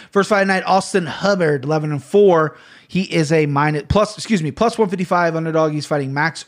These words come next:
Roskopf, who is five and oh, who's a minus one eighty-eight favorite. Now, listen, I've been on Max Rokoff for a little bit, right? I've no, I, about six months ago, I saw him fight. He dropped a guy, submitted him. All his wins are by submission.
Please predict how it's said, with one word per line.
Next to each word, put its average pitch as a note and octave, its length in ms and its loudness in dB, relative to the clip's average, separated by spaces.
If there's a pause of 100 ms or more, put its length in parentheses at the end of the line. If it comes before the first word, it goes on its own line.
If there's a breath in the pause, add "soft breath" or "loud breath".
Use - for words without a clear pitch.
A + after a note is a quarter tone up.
Roskopf, C3 540 -2 (320 loud breath)
who D3+ 160 2
is C3 120 -4
five D#3 460 0
and E3 180 -2
oh, E3+ 280 2
who's D3 200 -2
a C3 60 -2
minus C#3 380 -2
one C#3+ 160 -6
eighty-eight C3 400 -6
favorite. A2 280 -14
Now, A#2 320 -10
listen, D#3+ 300 -2 (1000 loud breath)
I've E3+ 180 0
been G3+ 100 4
on F#3+ 160 4
Max F3 260 -2
Rokoff D#3+ 360 2
for D#3 120 0
a C#3 40 2
little B2+ 200 0
bit, A2 300 -8
right? C#3+ 260 0 (140)
I've C3+ 200 0
no, C#3+ 140 2
I, C#3 300 -2 (280)
about C3+ 180 -4
six - 340 -2
months F#3 260 -2
ago, E3+ 220 2
I D#3+ 80 4
saw D3+ 280 0
him D#3+ 100 -4
fight. C3+ 240 0
He A#2+ 80 -6
dropped C3+ 300 -2
a C#3+ 40 -10
guy, C#3 220 0
submitted C3 460 -4
him. C3 240 -2
All D3 180 2
his D#3 160 0
wins D3 400 -4 (400 loud breath)
are C3 140 2
by C3 160 0
submission. B2 540 -4